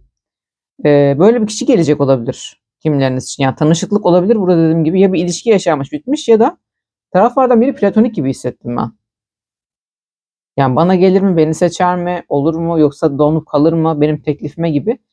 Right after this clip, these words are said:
handikapları olan bir durum var burada. Yani biraz çekinen ve uykusuz geceler geçiren, "Ne yapacağımı bilemiyorum." diyen bir enerjisi var bu insanın. Böyle bir insandan belki bir teklif alabilirsiniz diyor kart. Ama kişinin endişesi var.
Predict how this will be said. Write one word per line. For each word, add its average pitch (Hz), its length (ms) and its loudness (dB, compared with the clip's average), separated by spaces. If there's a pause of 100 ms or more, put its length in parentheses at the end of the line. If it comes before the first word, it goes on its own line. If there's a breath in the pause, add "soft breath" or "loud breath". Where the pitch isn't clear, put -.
(360)
handikapları 202 600 2
olan 233 300 0
bir 220 120 0
durum 214 240 4
var 131 220 0
burada. 131 320 -6 (1200)
Yani 151 160 4
biraz 214 300 2
çekinen 196 420 -2
ve 196 40 0
uykusuz 185 380 0
geceler 147 360 4
geçiren, 127 560 -4
"Ne 156 60 -2
yapacağımı 156 500 0
bilemiyorum." 135 500 -2
diyen 170 240 -4
bir 214 140 -8 (400)
enerjisi 180 480 0
var 135 220 2
bu 127 60 -6
insanın. 214 380 -6
Böyle 196 260 2
bir 185 60 -6
insandan 190 520 -2
belki 160 280 2
bir 156 80 -4
teklif 208 300 -8
alabilirsiniz 151 680 0
diyor 107 160 -8
kart. - 300 -10 (1120)
Ama 208 220 4
kişinin 220 300 0
endişesi 196 480 0
var. 131 340 -2